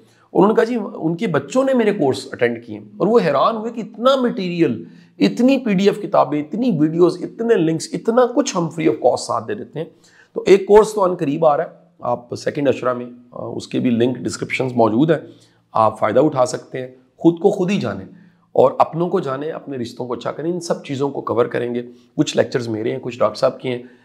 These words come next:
और एक हम रिक्वेस्ट करेंगे डॉक्टर इमरान यूसुफ साहब, उनकी भी बड़ी एक्सपर्टीज है। तो काबिल लोगों को,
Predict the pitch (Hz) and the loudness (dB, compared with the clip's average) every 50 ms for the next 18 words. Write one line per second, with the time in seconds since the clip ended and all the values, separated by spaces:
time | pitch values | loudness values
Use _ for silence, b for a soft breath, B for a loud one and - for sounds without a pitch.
0 | B B B - 113 110 110 113 - - - 135 156 160 147 131 127 127 120 117 | B B B -2 2 2 2 2 2 2 2 2 2 2 0 -2 -2 -2 -4 -4
1 | 123 131 139 135 - - 127 117 120 123 120 117 113 113 - 117 117 110 107 107 | -2 -4 -4 -4 -2 -2 -2 0 0 0 0 -2 -2 -2 -2 -4 -4 -2 -2 -2
2 | 107 110 104 101 104 - 156 151 - 135 127 123 - 156 165 165 - 220 220 175 | -4 -2 -4 -6 -2 -4 -4 -2 2 0 0 0 0 -4 -4 -2 -2 -2 2 2
3 | 156 147 143 123 - - 113 107 98 - 117 110 101 101 - B B B B B | 2 2 2 0 -2 0 0 0 2 0 -2 -2 -4 -6 -10 B B B B B
4 | B - 170 - - - 160 160 175 190 240 226 196 170 156 151 151 160 147 - | B -4 -4 -4 -2 0 0 2 2 2 2 2 2 2 2 2 0 -2 -2 -2
5 | 117 - - - - | -8 -10 -12 -20 -20